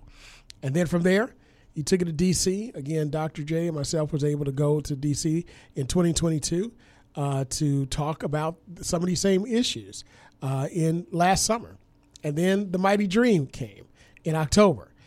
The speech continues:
uh, here in Norfolk. In that particular piece, uh, again, Norfolk State, the band, still front and center. President Doc-, Doctor J, President Javon Adams Yassay,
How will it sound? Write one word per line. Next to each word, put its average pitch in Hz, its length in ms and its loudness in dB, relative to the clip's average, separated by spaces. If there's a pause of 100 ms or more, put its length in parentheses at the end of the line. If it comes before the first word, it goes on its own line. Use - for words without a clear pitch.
(320)
uh, 127 420 -6
here 175 440 2
in 156 280 -2
Norfolk. 185 440 0 (840)
In 160 140 -2
that 185 260 4
particular 139 460 -4
piece, 147 420 -6 (380)
uh, 143 200 -4
again, 156 400 0 (260)
Norfolk 151 280 0
State, 208 320 0 (560)
the 147 140 -2
band, 170 400 4 (280)
still 190 380 4
front 208 240 4
and 180 140 2
center. 135 380 -2 (200)
President 151 460 0 (480)
Doc-, 165 280 -4
Doctor 170 340 -2
J, 165 260 -4
President 151 340 -2
Javon 160 220 0
Adams 165 260 0
Yassay, 160 400 -6